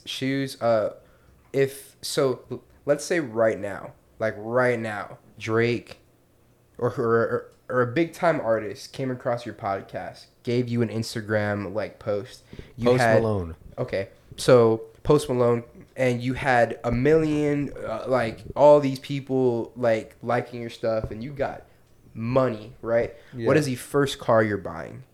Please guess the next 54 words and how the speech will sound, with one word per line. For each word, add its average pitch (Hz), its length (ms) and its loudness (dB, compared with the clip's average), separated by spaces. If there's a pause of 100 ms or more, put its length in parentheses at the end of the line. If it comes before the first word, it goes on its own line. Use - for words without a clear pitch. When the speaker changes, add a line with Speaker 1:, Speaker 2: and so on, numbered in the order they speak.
(500)
Speaker 2:
First 127 400 -6
car 123 380 -2
I'm 131 100 -6
buying? 135 400 -2 (480)
Man, 120 500 4
kinda 147 280 2
lame, 123 300 2
but 107 120 0
it'd 120 120 0
be 123 100 0
a 101 60 -2
Jeep 113 320 -4
for 95 120 -8
sure. 98 380 -4
I'd 98 160 -8
get 98 140 -8
a, 98 120 -14 (440)
Speaker 1:
Like - 40 -10
Speaker 2:
like 123 180 4
a, 101 200 2
Speaker 1:
a - 100 -4
Speaker 2:
like 101 80 -4
a 98 60 -2
Speaker 1:
Cherokee? 170 440 0 (1300)
Speaker 2:
Yeah, 170 400 8
I, 175 220 8
well, 180 460 4 (460)
I 147 100 -2
don't 139 120 2
know. 101 180 -2 (440)
It 139 80 2
would, 160 260 2 (120)
ma-, 156 280 0
you 160 80 -12
know 180 120 0
what? 185 280 4
It 160 60 0
would 151 140 0
probably 151 200 2
be 147 140 4
a, 131 140 0
one 127 180 -2
of 123 60 -4
the 117 60 -6
new 117 200 -4
Broncos, 101 580 -4
one 107 120 -4
of 107 80 -2
those 98 360 -4
new, 113 460 -2
really 107 320 -2
nice 101 300 -6
Broncos. - 720 -16
Speaker 1:
Okay, 156 420 0